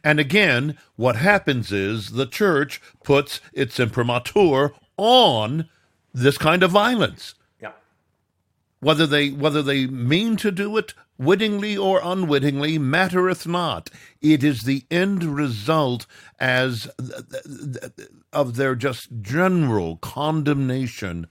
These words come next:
Speaker 1: of Israel. Literally a beacon in the area, literally a functioning democracy, literally one that is attempting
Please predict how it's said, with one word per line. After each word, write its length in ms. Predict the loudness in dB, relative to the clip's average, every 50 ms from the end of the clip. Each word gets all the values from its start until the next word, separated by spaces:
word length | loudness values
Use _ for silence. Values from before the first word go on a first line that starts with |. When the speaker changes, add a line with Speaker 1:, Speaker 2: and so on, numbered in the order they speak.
| _ -20 -20 -20 _ -4
Speaker 1:
of 240 | -2 -2 0 0 0
Israel. 640 | 0 0 0 -4 -6 -6 -6 -6 -8 -10 -14 -16 -20 -20 -20 -20 _ _ _
Literally 800 | -6 0 2 2 2 4 2 0 0 0 -2 -4 -6 -8 -12 -16 _ _ -6
a 100 | -4 -4
beacon 800 | -4 -6 -8 -2 -2 -2 -2 -2 -8 -6 -4 -4 -4 -4 -8 -12 _ -10
in 200 | -8 -8 -6 -4
the 280 | -4 -4 -2 -2 -2
area, 500 | -2 -2 -2 -2 -2 -2 -4 -4 -6 -8 -12 -16 -16 -10
literally 1120 | -6 -4 -2 -2 0 0 0 -2 -4 -4 -4 -2 -2 -2 -2 -4 -6 -6 -6 -6 -8 -10 _ -18 -18 -10
a 140 | -6 -6 -6
functioning 840 | -6 -8 -10 -6 -4 -2 -2 -2 -2 -4 -4 -2 -2 -2 -4 -4 -6 -8 -10 -4
democracy, 1160 | -2 -2 -2 0 -2 -2 -2 -2 -4 -6 -6 -6 -6 -6 -6 -8 -12 -10 -10 -10 -10 -12 -18 _ -18 -10
literally 1200 | -6 -4 -2 0 2 2 4 4 4 2 2 -2 -14 -8 -4 -2 -2 -2 -2 -2 -2 -4 -4 -6 -8 -10 -16 -14 -10
one 460 | -6 -2 0 2 2 2 2 0 2
that 200 | 2 2 2 2
is 140 | 0 -2 -4
attempting 720 | -6 -8 -4 -2 0 0 0 0 -4 -4 -6 -6 -6 -6